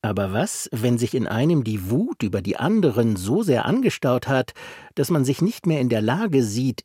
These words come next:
zivilisiert zu streiten? „Besser ist, man schreit die Wand in seinem Büro an,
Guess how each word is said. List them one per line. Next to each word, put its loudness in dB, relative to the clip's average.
zivilisiert -2
zu -2
streiten? -4
„Besser 0
ist, 0
man 2
schreit 0
die 0
Wand 4
in 2
seinem 4
Büro 4
an, 2